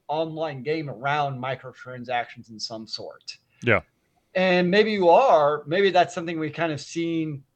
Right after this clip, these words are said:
Speaker 1: unexpectedly, or at least I didn't expect, where some of these key elements, like maybe developmental freedom, and there's certain things you can do in single player games you can't do in multiplayer, where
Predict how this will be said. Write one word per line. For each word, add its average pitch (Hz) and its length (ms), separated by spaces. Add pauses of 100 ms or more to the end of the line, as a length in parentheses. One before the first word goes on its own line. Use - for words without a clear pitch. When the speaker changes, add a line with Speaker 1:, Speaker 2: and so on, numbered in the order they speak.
(160)
Speaker 1:
unexpectedly, 202 920 (380)
or 160 120
at 175 60
least 151 200
I 175 160
didn't 123 200
expect, 117 480 (300)
where 170 220
some 214 260
of 214 80
these 180 180
key 196 240
elements, 147 540
like 139 260 (160)
maybe 160 240
developmental 151 680
freedom, 175 640 (420)
and 151 340
there's 147 160
certain 180 200
things 160 200
you 147 80
can 135 180
do 165 180
in 151 60
single 147 240
player 147 300
games 139 360
you 113 60
can't 170 260
do 143 100
in 131 60
multiplayer, 127 640
where 131 500